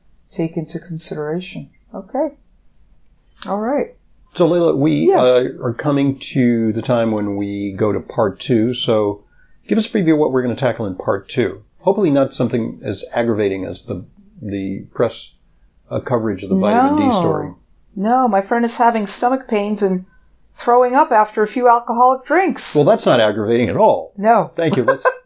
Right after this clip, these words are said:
Speaker 1: <laughs>
Speaker 2: that's gonna seem like a walk in the park after the vitamin D story. So
Speaker 1: Oh, my.
Speaker 2: <laughs>
Speaker 1: Yeah.
Speaker 2: let's go, let's go to part two.
Speaker 1: Yes.
Speaker 2: I'm Doctor Ronald Hoffman. Rejoin us, uh,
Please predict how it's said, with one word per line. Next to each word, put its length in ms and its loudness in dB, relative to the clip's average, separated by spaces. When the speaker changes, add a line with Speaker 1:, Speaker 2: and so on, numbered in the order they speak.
Speaker 1:
<laughs> 560 -18
Speaker 2:
that's 200 0
gonna 180 2
seem 340 0
like 420 -4
a 80 -2
walk 280 2
in 80 0
the 60 -4
park 380 0
after 200 -4
the 80 -4
vitamin 320 -2
D 120 0
story. 340 -2
So 240 2
Speaker 1:
Oh, 20 -2
my. 500 2
Speaker 2:
<laughs> 120 -16
Speaker 1:
Yeah. 260 2
Speaker 2:
let's 460 -4
go, 360 -4
let's 220 -2
go 260 -2
to 120 -2
part 440 -4
two. 500 -2
Speaker 1:
Yes. 400 0
Speaker 2:
I'm 140 2
Doctor 260 0
Ronald 320 4
Hoffman. 560 2
Rejoin 420 4
us, 440 -2
uh, 280 2